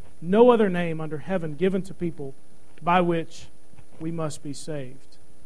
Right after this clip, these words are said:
Peter doesn't back down at all. In fact, if I'm in this story, I'm probably saying, "Well, um,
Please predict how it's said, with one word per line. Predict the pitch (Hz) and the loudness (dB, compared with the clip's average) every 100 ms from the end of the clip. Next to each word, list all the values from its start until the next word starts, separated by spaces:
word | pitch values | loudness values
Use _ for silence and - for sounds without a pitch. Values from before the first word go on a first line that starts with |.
| - - - - | -6 -8 -8 0
Peter | 196 214 185 147 - - - - 156 | 4 6 6 2 -4 -6 -6 -4 6
doesn't | 220 226 196 | 8 8 6
back | 196 190 175 | 8 6 6
down | 202 196 175 | 4 4 4
at | |
all. | 175 202 190 | 6 8 8
In | 180 175 | 6 4
fact, | 220 214 202 - | 4 6 6 2
if | 175 | 2
I'm | 240 269 | 4 6
in | 214 | 4
this | 190 185 | 4 0
story, | - 226 214 185 | 2 6 6 6
I'm | 202 | 4
probably | 214 233 220 185 170 | 4 4 4 2 -2
saying, | - 208 185 | -2 -4 -2
"Well, | 190 240 226 - - - - - - - - | 0 0 0 -6 -8 -8 -8 -8 -8 -8 -4
um, | 185 185 180 170 151 | 2 6 6 4 -2